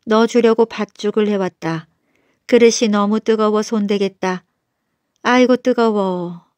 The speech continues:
어서 빨리 문 좀 열어." 콩쥐는 그 말을 믿고 얼른 문을 열었습니다.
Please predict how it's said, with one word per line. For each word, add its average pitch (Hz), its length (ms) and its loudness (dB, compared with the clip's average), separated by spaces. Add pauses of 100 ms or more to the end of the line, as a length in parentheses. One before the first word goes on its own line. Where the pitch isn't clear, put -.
(360)
어서 180 360 -2
빨리 208 340 0
문 202 200 -2
좀 208 200 -4
열어." 202 480 -2 (2500)
콩쥐는 220 880 2
그 - 80 -4
말을 202 380 0
믿고 180 760 -6
얼른 196 380 0
문을 185 280 -2
열었습니다. 170 840 -6